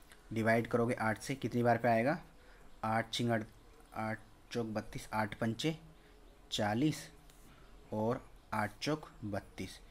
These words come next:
फिफ्टी फ़ोर इन टू में ट्वेल्व, तो कितना आ जाएगा, मल्टीप्लाई कर दो, बारह एकम बारह, बारह दूनी चौबीस, बारह तेरह छत्तीस, बारह चौक अड़तालीस की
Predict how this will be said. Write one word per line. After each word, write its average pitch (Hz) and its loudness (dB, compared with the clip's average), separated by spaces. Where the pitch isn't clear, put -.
फिफ्टी 123 0
फ़ोर 98 -4
इन 113 0
टू 123 2
में 135 4
ट्वेल्व, 92 -2
तो 110 -2
कितना 123 0
आ 117 6
जाएगा, 117 4
मल्टीप्लाई 113 2
कर 107 -2
दो, 131 -2
बारह 107 0
एकम 113 2
बारह, 110 2
बारह 104 0
दूनी 113 0
चौबीस, 110 -2
बारह 107 -2
तेरह 110 -4
छत्तीस, 120 -6
बारह 104 2
चौक 139 -6
अड़तालीस 107 -2
की - -8